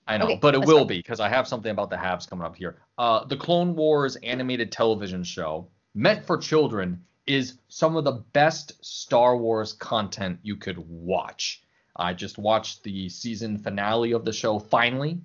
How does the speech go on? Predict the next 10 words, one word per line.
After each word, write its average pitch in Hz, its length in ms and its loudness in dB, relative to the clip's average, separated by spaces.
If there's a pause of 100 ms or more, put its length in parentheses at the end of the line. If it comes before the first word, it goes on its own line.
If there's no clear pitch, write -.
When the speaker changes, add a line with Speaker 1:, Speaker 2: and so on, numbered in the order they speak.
(500)
Speaker 1:
uh, 85 800 0
this 104 180 -4
afternoon, 107 460 -2
and 95 100 -6
I 95 100 0
was 92 160 0
very 104 400 0
pleased 92 500 -6
with 78 140 -10
it. - 140 -8